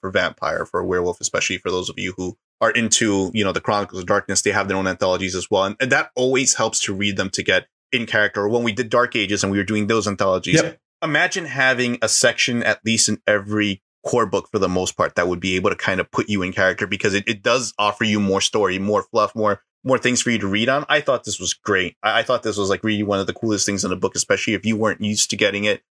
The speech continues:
Speaker 1: from the core book. You at least got it from the, the player's guide. And after having read what you did, this only further reinforces the type of character you may or may not wanna play. Do you think this should have probably been included in other books too, or?
Speaker 2: Um, the biggest, a-, as you know,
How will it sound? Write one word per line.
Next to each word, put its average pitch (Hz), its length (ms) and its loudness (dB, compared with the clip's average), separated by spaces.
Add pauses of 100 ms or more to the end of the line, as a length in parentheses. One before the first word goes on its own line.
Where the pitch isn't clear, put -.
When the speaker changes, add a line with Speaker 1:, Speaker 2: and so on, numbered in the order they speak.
(160)
Speaker 1:
from 110 140 2
the 92 80 0
core 113 240 0
book. 147 280 -2 (140)
You 123 140 0
at 113 80 4
least 113 160 0
got 113 160 2
it 110 60 0
from 101 360 -2
the, - 100 0
the 107 120 0
player's 113 380 0
guide. 90 200 0
And 95 100 -2
after 104 220 0
having 98 320 -2
read 98 180 2
what 110 160 0
you 101 120 -4
did, 110 240 0
this - 180 0
only 104 200 -2
further 104 320 0
reinforces 101 800 0
the 98 80 -2
type - 220 -2
of 90 60 -4
character 95 320 0
you 92 120 -2
may 87 120 -2
or 85 60 -4
may 90 100 -2
not 85 120 -2
wanna 80 160 -2
play. 90 280 -2 (260)
Do 156 60 0
you 156 60 4
think 165 200 -2
this 175 100 0
should 156 140 0
have 156 100 -2
probably 151 300 0
been 139 180 0
included 143 420 0
in 117 120 2
other 151 180 2
books 165 220 -2
too, 143 180 0
or? 123 180 4
Speaker 2:
Um, 127 100 -8
the 170 440 -2
biggest, 185 480 0
a-, 147 200 0
as 131 180 2
you 190 80 4
know, 131 300 0